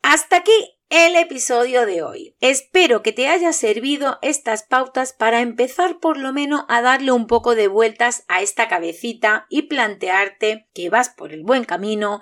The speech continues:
y que estás haciendo que tus hijos tengan un gimnasio en casa donde poder crecer como personas.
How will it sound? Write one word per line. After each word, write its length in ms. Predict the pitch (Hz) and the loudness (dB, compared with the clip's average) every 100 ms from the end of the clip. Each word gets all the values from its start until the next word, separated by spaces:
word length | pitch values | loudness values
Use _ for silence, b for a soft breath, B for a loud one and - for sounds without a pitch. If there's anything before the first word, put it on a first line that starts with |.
| B B | B B
y 180 | - 240 | -6 -2
que 100 | 208 | -2
estás 580 | 202 - 277 294 311 - 185 | -2 -2 -2 0 -4 -10 -8
haciendo 880 | 190 - 233 233 233 233 233 - - | -8 -6 -4 -2 0 0 0 -4 -4
que 140 | 247 | -4
tus 260 | 247 208 - | -4 -6 -4
hijos 420 | 254 - 240 - | -4 -6 -8 -6
tengan 480 | 196 185 165 165 - | -4 -4 -6 -12 -14
un 220 | - 427 403 | -2 0 0
gimnasio 540 | 220 196 226 220 - | -4 -2 -2 -2 -10
en 100 | 175 | -6
casa 400 | 220 220 226 220 B B _ | -2 -2 -2 -4 B B _
donde 320 | 202 202 196 | -4 -2 -4
poder 440 | 190 190 240 294 285 b _ | -2 0 0 0 -6 b _
crecer 800 | 202 190 185 185 - 302 370 - - | -4 -2 -2 -4 0 0 0 -6 -8
como 300 | 175 170 165 | -8 -8 -12
personas. 500 | 165 - - - | -14 -10 -10 -10